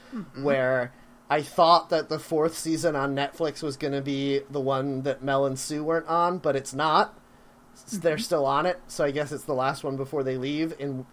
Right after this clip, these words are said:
Speaker 2: so I'm watching it now, and I'm very excited about it, uh, because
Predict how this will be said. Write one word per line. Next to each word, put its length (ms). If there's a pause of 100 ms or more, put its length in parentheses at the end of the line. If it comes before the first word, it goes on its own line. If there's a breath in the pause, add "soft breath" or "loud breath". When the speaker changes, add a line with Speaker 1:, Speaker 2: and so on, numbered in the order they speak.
(100)
Speaker 2:
so 460
I'm 220
watching 380
it 140
now, 300
and 120
I'm 120
very 260
excited 440
about 300
it, 180 (480 soft breath)
uh, 360
because 880